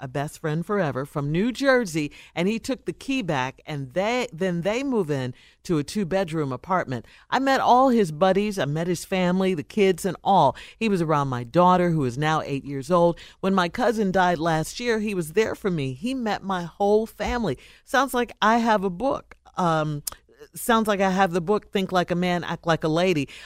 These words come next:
uh, showed so much potential. We even talked marriage. Now, since the degree has come, he has a different swagger about himself and says he needs,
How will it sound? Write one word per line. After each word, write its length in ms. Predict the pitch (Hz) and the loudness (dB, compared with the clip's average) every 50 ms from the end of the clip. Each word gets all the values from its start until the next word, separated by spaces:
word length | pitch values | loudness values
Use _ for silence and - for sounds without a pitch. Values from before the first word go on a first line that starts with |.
| - - | -4 0
uh, 360 | - 170 160 156 151 139 - | 4 4 6 6 4 2 0
showed 440 | - - - 226 214 208 196 180 - | -2 0 4 6 6 6 6 4 0
so 280 | - - 262 254 262 | 0 4 6 6 6
much 240 | 262 220 165 - - | 8 6 4 2 0
potential. 500 | - 147 - 170 151 143 127 147 139 131 - - - - | -6 -6 -4 -4 -4 -2 -2 -2 -4 -4 -6 -12 -10 -4
We 100 | 214 240 240 | -4 -2 0
even 260 | 233 247 214 202 180 | 2 2 2 2 0
talked 400 | - - 202 202 185 165 - - | 0 0 2 2 2 2 -2 -6
marriage. 520 | 165 170 180 185 196 190 156 131 120 - - - - - - | -4 0 2 4 6 6 4 4 2 -2 -8 -16 -20 -10 -2
Now, 200 | - 214 220 233 | 2 4 4 4
since 380 | 226 - - 254 247 240 - - | 2 2 2 2 2 2 0 -4
the 140 | - 190 175 | -4 -2 0
degree 480 | 160 165 139 - 185 226 247 262 262 | 0 0 -2 -2 -2 -2 0 2 2
has 220 | 240 226 185 - - | 2 2 0 -2 -4
come, 340 | - - 185 170 165 175 | -4 0 0 0 0 0
he 160 | 190 202 220 214 | 0 0 0 0
has 160 | 190 170 151 | 0 -2 -2
a 60 | 160 | -4
different 360 | 147 180 185 - - 175 170 - | -2 -2 -4 -2 -4 -8 -10 -10
swagger 520 | - - 226 208 240 220 - 214 185 156 | -10 -8 -4 -2 -2 -2 -2 -2 0 0
about 300 | 135 120 127 123 120 117 | 0 0 0 -2 -2 -2
himself 420 | 117 113 - - 156 135 117 110 - - - - - | -4 -8 -6 -2 0 0 0 -2 -6 -12 -20 -12 -8
and 100 | 160 156 | -8 -4
says 260 | - - 202 185 165 | 0 2 2 2 2
he 100 | 202 214 | 0 -2
needs, 400 | 208 202 196 190 180 170 151 - | -2 0 0 -2 -2 -4 -6 -10